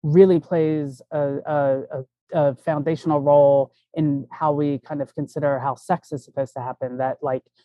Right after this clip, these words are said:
men are the active party and women are the passive party who women, who men act upon, right? Um, and that was a lot of why I wanted to put that in there.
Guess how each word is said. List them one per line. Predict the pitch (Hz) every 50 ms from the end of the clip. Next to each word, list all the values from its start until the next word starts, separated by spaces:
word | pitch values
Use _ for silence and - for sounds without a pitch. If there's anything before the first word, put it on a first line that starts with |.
| _ _ -
men | 151 156 156 156 156
are | 156 147 143
the | 147 -
active | 143 143 - _ 160 139 139 -
party | _ - 151 143 139 143 139 139 135
and | 131 135
women | 135 135 139 139 139 139 135 135 131 - _ _ _ _
are | 156 143
the | 127 131
passive | - - - 147 - - 165 147 - -
party | - - 143 139 135 139 135 131 131 131 131 131 127 - _ _ _ _ -
who | 156 143
women, | 147 143 143 143 135 139 -
who | 123 151 156
men | 147 147 147 147 139 135 -
act | 147 143 - _ _
upon, | 143 - - 131 127 120 123 -
right? | - 139 131 131 131 131 - _ _ _ _ _ - -
Um, | - 151 156 151 151 143 - _ _ -
and | 208 185
that | 220 233
was | 226 208 175 170
a | 185
lot | 170 165 170 175
of | 175 151 147
why | 151 151 156 151
I | 143
wanted | 139 143 143 143 139 131 - _ _ _
to | -
put | 143 - 151 - -
that | 143 135 131
in | 143 139 139
there. | 135 131 127 127 127 127 123 -